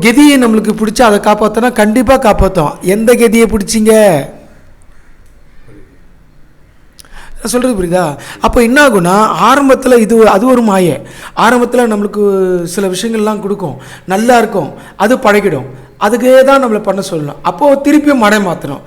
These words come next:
நல்லா புரிஞ்சுங்க ஆத்ம சொந்தங்களே, இதுக்கு வித்தை நம்ம வாங்குறதுக்கு முன்னாடி வெளியில விட்டுட்டு இருந்தோம். அப்போ வித்தை வாங்கினதுக்கு அப்புறம் உள்சுவாசம் பண்ண நம்ம கத்துக்கிட்டோம். அப்போ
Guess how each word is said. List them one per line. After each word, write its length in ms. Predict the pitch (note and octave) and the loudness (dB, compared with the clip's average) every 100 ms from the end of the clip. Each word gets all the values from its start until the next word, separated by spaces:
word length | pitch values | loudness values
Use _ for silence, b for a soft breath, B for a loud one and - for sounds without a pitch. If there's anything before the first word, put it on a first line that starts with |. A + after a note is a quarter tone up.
| B B - | B B -4
நல்லா 200 | B3 C#4+ - | 0 2 2
புரிஞ்சுங்க 380 | G#3 G3+ F#3 E3+ D3+ | 0 0 0 0 0
ஆத்ம 240 | D3+ - D#3 | -2 -2 -4
சொந்தங்களே, 420 | D3 C3+ C3 C#3+ F#3+ - B B B B - | -4 -4 -2 0 0 -2 B B B B -6
இதுக்கு 260 | F#3 A#3+ - A3+ F3+ | -4 -2 -4 -4 -4
வித்தை 220 | F3 B3 | 0 0
நம்ம 160 | A3+ G#3 E3+ | 2 2 2
வாங்குறதுக்கு 480 | E3 F#3 F3+ F3 E3+ | 0 -2 -4 -6 -4
முன்னாடி 380 | D#3+ D3+ B2+ C3+ F#3 G#3 A#3+ B B - - - F#3 | -2 -2 -2 2 2 2 -2 B B -20 -20 -2 2
வெளியில 260 | A#3 A#3+ | 4 4
விட்டுட்டு 260 | G3 F3+ D#3+ | 2 0 -6
இருந்தோம். 280 | C3 B2 B2+ - - B B B B F3 | -6 -8 -10 -18 -20 B B B B -4
அப்போ 200 | - B3+ F3+ G3+ A#3 - | 2 4 4 4 0 -4
வித்தை 240 | F#3+ F#3+ C#4 A3+ | -8 0 4 4
வாங்கினதுக்கு 480 | A#3 C4 B3 A3+ A3 | 4 2 0 0 -2
அப்புறம் 380 | F3+ F3 G3 C4 C4+ B B B - | -2 -2 0 0 -4 B B B -8
உள்சுவாசம் 440 | B3+ B3+ A#3+ A3 G3+ | -4 0 0 0 -2
பண்ண 120 | G3+ A#3+ | -2 0
நம்ம 140 | G#3+ | 0
கத்துக்கிட்டோம். 540 | G#3 F3+ F#3 F3+ C#3 - - - | -2 -4 -6 -4 -8 -10 -10 -8
அப்போ 180 | F#3+ | 0